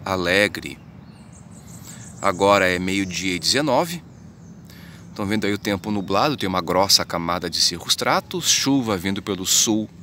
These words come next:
e também oeste do Rio Grande do Sul, mas ainda não chegou aqui.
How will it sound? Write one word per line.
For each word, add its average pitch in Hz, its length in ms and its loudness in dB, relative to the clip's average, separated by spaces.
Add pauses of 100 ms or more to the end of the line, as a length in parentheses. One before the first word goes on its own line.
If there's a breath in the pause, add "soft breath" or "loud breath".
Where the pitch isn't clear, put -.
(640 loud breath)
e - 20 -16
também 92 280 0
oeste 87 340 0
do - 80 -4
Rio 87 80 -2
Grande 87 200 -4
do 127 120 -6
Sul, 139 240 0
mas 85 180 -2
ainda 82 160 -6
não 80 100 -6
chegou 113 300 -4
aqui. 165 240 -4